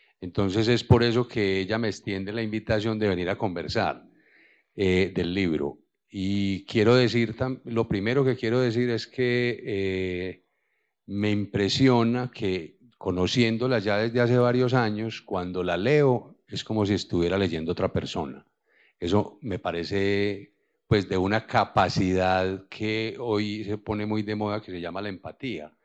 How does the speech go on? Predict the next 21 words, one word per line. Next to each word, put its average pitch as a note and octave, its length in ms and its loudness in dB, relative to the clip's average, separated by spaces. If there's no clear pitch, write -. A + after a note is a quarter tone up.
porque E2+ 260 -6
ella G#2 180 0
recrea A2+ 640 -2
unos B2 200 -2
personajes F#2 880 -4
que F#2 220 -6
han A2 240 0
sufrido B2 460 4
mucho A2 520 2
y, F#2 80 -14
como F2+ 300 4
dice G#2+ 880 0
Juan F#2 160 4
José, F#2+ 560 4
eh, G#2+ 440 0
reconoce G2 720 0
también F#2+ 340 0
de G#2 60 -4
una A2 80 -2
manera F#2+ 320 0
muy, G#2 200 -2